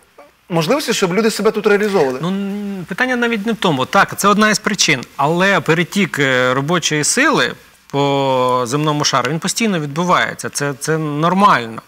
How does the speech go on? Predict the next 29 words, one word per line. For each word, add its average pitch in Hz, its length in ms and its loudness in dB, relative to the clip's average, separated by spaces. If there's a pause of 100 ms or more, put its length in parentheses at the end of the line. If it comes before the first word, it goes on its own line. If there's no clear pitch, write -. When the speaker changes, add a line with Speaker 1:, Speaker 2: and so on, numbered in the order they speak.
(380)
Speaker 2:
Людина 156 460 2
шукає 202 560 2
там, 170 380 0
де 151 340 2
Speaker 1:
Слухайте, 160 40 -4 (100)
в 185 80 6
мене, 214 100 4
Speaker 2:
краще. 208 180 2
Speaker 1:
в 208 120 4
мене 196 160 4
з 151 80 -4
мого 220 200 6
класу 214 580 4 (240)
рідко 202 320 0
хто - 180 -2
лишився 220 420 0
в 214 60 -2
Україні. 220 600 0 (260)
Мої 208 240 2
всі 226 280 0
двоюрідні 208 520 4
брати, 214 420 2
мої 196 260 2
рідні, 196 400 2 (220)
два 196 200 2
молодші 214 360 4
брати 208 320 2
в 180 100 2
Америці. 190 440 2